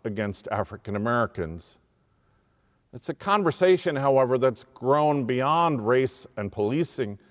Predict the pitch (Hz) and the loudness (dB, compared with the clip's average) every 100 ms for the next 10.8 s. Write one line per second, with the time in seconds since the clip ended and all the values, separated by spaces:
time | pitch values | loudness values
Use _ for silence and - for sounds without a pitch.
0 | _ _ _ _ _ - 131 117 - 117 | _ _ _ _ _ -2 0 0 -2 -2
1 | 131 113 - - 107 110 98 - - 101 | -2 -6 -10 -8 -2 -2 -4 -10 -14 -10
2 | 92 90 - - 170 165 - 175 160 139 | -8 -8 -10 -8 -2 -2 -2 -6 -6 -10
3 | _ _ _ _ 95 90 85 - - 78 | _ _ _ _ -6 -4 -6 -14 -18 -20
4 | 73 170 180 - - 147 135 131 - _ | -6 0 0 -2 -4 0 0 -2 -6 _
5 | _ 107 104 95 - - 85 69 151 170 | _ -2 -2 -2 -10 -16 -16 -4 0 0
6 | 170 147 156 151 139 127 - 139 123 - | 0 -2 -2 0 0 0 -6 -8 -8 -12
7 | _ _ _ - 123 - 123 98 76 73 | _ _ _ -8 -8 -2 0 0 -6 -12
8 | 76 _ _ _ _ _ _ _ _ _ | -18 _ _ _ _ _ _ _ _ _
9 | 143 147 175 - 190 196 214 - 165 123 | -2 0 -2 -2 -2 -2 -2 -2 -2 -2
10 | 117 - - 143 147 131 101 | -8 -12 -4 -2 0 -2 -4